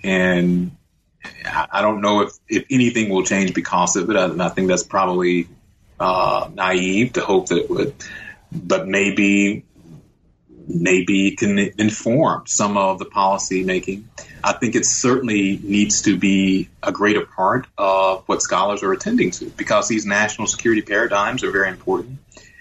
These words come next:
And, and I don't think we should reduce the study of Islam to the study of how the F B I and how the, the state is engaging <laughs> with that, with Islam. Islam is much bigger than that. But unfortunately, I think for very troubling reasons,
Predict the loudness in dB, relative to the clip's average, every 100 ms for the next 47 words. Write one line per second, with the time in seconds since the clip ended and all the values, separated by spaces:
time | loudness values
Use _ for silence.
0 | -20 _ _ -4 -2 0 -2 -4 -6 -8
1 | -14 -4 0 0 0 -2 0 0 0 0
2 | -4 _ -6 0 0 0 -2 0 0 -2
3 | 0 0 2 -2 -6 -4 -2 0 0 2
4 | 0 -2 -6 -14 _ _ _ _ _ _
5 | -12 -2 0 2 0 0 0 2 2 2
6 | 2 0 -2 -4 0 0 0 -4 _ _
7 | -6 -4 -2 -2 0 2 2 2 0 2
8 | 2 2 0 -2 -2 -2 0 0 0 0
9 | 0 0 -2 -16 -4 -2 2 0 0 -2
10 | -2 -2 -4 -2 2 2 0 -8 -20 _
11 | -10 -6 -6 -6 -8 -12 -4 0 2 2
12 | 2 2 4 2 2 2 0 -2 -4 0
13 | 2 2 0 -2 -2 0 2 2 2 -2
14 | -2 -4